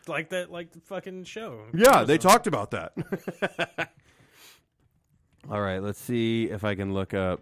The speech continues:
Speaker 2: this fucking, I don't, I wanna know
Speaker 1: Nicolas Cage.
Speaker 2: Nicolas Cage.
Speaker 1: I ho-, I wish that every official photo of Nicolas Cage was him from Con Air.
Speaker 2: What?
Speaker 1: It's my favorite.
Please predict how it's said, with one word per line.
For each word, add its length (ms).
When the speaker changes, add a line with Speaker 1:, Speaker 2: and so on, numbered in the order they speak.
Speaker 2:
this 280
fucking, 460
I 100
don't, 200
I 80
wanna 240
know 260
Speaker 1:
Nicolas 200
Cage. 880
Speaker 2:
Nicolas 760
Cage. 440
Speaker 1:
I 140
ho-, 280
I 100
wish 300
that 280
every 560
official 540
photo 640
of 180
Nicolas 360
Cage 420
was 300
him 240
from 160
Con 360
Air. 300
Speaker 2:
What? 340
Speaker 1:
It's 380
my 100
favorite. 480